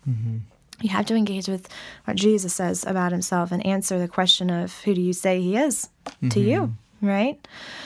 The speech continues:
Speaker 2: Um, on a very personal level. Um, but at the same time, you still have to engage with Christians,
Speaker 1: Mm-hmm.
Speaker 2: right? You still have to engage with them. But, um,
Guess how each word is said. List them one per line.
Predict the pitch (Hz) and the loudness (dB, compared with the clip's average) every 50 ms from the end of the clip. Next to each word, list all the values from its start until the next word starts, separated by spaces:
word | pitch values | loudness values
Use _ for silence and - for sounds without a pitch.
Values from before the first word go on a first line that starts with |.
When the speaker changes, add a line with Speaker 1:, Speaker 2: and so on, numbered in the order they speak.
| - - - - - - - - - | -16 -16 -16 -18 -18 -20 -20 -4 2
Speaker 2:
Um, | - 226 226 214 208 202 190 | 4 4 6 6 4 2 2
on | - 202 208 | 2 2 2
a | 208 | 4
very | 202 214 247 | 4 2 2
personal | 254 - 294 277 269 262 247 240 | 2 4 4 4 4 4 2 2
level. | 226 220 208 180 175 - - 190 180 - _ _ _ _ _ - - - - - - - - - - - - | 2 2 0 0 0 -2 -4 -4 -8 -12 _ _ _ _ _ -12 -12 -12 -14 -18 -20 -20 -20 -20 -16 -2 2
Um, | 220 214 196 196 190 190 190 196 202 - _ _ _ _ _ _ _ _ _ | 4 4 6 4 2 2 0 -2 -4 -6 _ _ _ _ _ _ _ _ _
but | - 262 311 349 | 6 8 8 8
at | 339 | 6
the | 339 330 | 2 0
same | - - 254 220 220 | 0 2 2 2 2
time, | 220 - 185 175 175 175 202 208 - - | 0 0 0 0 2 2 0 -2 -2 -2
you | - 240 | 0 0
still | 226 - 277 262 | 4 4 4 4
have | 226 240 214 - | 4 2 0 0
to | - 214 | 0 -2
engage | 190 185 175 165 156 - | 0 0 0 -2 -2 -4
with | - - | -8 -10
Christians, | - - - - - 208 208 - - - - _ - | -10 -8 -8 -6 -4 -4 -4 -4 -6 -8 -12 _ -4
Speaker 1:
Mm-hmm. | 139 127 113 120 117 110 110 107 - | -2 0 2 2 0 -2 -2 -4 -2
Speaker 2:
right? | - 185 190 196 180 - _ _ | 0 0 2 0 0 -4 _ _
You | - 220 208 | -2 -2 0
still | - - 240 247 | 2 2 2 2
have | 240 247 233 226 | 2 0 -2 -2
to | - 233 | 0 0
engage | 220 208 208 202 190 185 180 | 0 2 0 0 -2 -2 -2
with | 170 - | -2 -2
them. | 180 175 - - | -2 -2 -2 -2
But, | - 185 - - - - | -2 -2 -2 -2 -2 -2
um, | 202 196 190 185 185 185 185 190 | -2 0 0 0 -2 -2 -4 -6